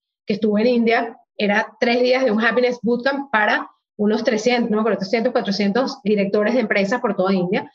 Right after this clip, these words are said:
Y yo estaba súper nerviosa porque, no sé, era mujer y antes se había montado alguien súper bueno y entonces estaba, ya, y dije, "Eugenia,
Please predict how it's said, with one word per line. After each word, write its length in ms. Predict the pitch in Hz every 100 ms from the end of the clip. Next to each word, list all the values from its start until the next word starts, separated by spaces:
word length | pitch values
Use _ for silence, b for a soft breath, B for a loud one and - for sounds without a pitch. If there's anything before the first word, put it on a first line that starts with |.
| B B B
Y 100 | 208
yo 60 | 196
estaba 220 | 202 214
súper 260 | 277 240 220
nerviosa 560 | 185 202 220 214 226
porque, 400 | 220 196 202 190
no 200 | 185 185
sé, 240 | 180 202 196
era 120 | 190
mujer 540 | 190 190 202 202 196 - B
y 180 | 208 196
antes 340 | 202 190 233
se 80 | 226
había 140 | 202
montado 320 | 208 202 196 196
alguien 220 | 214 214
súper 300 | 240 220 190
bueno 400 | 233 226 214 214
y 80 | 202
entonces 300 | 202 196 247
estaba, 340 | 220 247 254 - _
ya, 260 | 190 202 220
y 80 | 202
dije, 140 | -
"Eugenia, 340 | 180 220 175